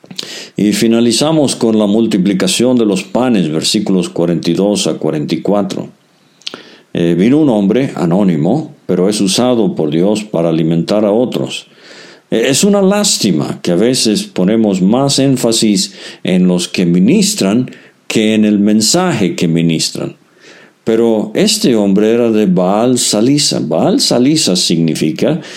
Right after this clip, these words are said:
el dios que preside sobre tres, el tercer ídolo. Los nombres, eh, de lugares en,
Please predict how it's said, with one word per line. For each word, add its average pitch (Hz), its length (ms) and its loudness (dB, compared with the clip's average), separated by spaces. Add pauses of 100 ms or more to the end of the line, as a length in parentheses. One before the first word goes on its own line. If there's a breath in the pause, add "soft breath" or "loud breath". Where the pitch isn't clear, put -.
(180 loud breath)
el 92 240 2
dios 147 460 2
que - 180 -2
preside 123 640 0
sobre 92 380 0
tres, 113 580 -2
el 92 160 -2
tercer 101 400 0
ídolo. 151 480 0 (880 loud breath)
Los 104 220 0
nombres, 160 600 2 (300 loud breath)
eh, 95 180 0
de 98 140 2
lugares 104 920 0
en, 82 480 0